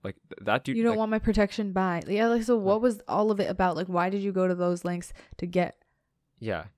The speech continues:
Speaker 2: them?
Speaker 1: And, like
Speaker 2: If, and, yeah, he didn't e-, also, he, he gave her the tea, like, and I assume that's the tea that they were talking about in this,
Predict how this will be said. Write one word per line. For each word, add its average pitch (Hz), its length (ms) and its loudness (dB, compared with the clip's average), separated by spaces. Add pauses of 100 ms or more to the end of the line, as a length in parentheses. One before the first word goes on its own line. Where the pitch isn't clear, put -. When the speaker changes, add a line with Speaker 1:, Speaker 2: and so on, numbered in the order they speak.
(280)
Speaker 2:
them? 175 400 -4
Speaker 1:
And, 127 80 -4
like - 120 -2
Speaker 2:
If, - 180 -20 (280)
and, 254 240 -6 (160)
yeah, 262 140 2
he 269 160 2
didn't 330 160 0
e-, - 60 -4
also, 311 280 -2
he, 262 360 -2 (420)
he 285 340 -4
gave 262 320 -2
her 349 160 0
the 285 140 0
tea, 269 560 2 (540)
like, 226 340 -6 (880)
and 233 100 2
I 233 60 4
assume 269 360 4
that's 247 180 2
the 220 60 -12
tea 240 140 0
that 202 140 -4
they 196 80 0
were 185 80 -2
talking 202 240 -4
about 202 220 0
in 196 100 -4
this, - 380 -4